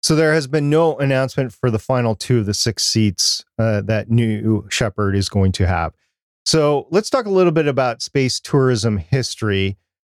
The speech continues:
The first space tourist, 'cause we haven't talked about this before, actually paid the Russia in two thousand one to visit Mir, and that was Dennis Tito, who was a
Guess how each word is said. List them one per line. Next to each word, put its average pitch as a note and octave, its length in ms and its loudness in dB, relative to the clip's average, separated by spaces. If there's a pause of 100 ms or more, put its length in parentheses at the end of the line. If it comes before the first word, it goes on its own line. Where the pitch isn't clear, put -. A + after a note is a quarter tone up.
(140)
The B2+ 140 2
first G#3+ 400 0
space F3 380 0
tourist, C3+ 540 2
'cause A2 300 -4
we C#3+ 140 4
haven't A#2+ 240 -2
talked G#2 240 -4
about F#2+ 160 -4
this G2+ 140 -8
before, G#2 540 -2
actually D3 420 -2
paid C3+ 440 0
the G#2+ 220 -6 (200)
Russia A2 640 -2
in A2 160 0
two C#3+ 140 -4
thousand B2+ 460 0
one A2+ 260 2
to B2 120 0
visit A2 400 -2
Mir, A#2+ 320 2
and F#2+ 120 -6
that G#2 160 -4
was F#2+ 160 -2
Dennis G2+ 320 -2
Tito, G2 420 -2
who G#2+ 140 2
was G2+ 200 2
a F#2+ 280 0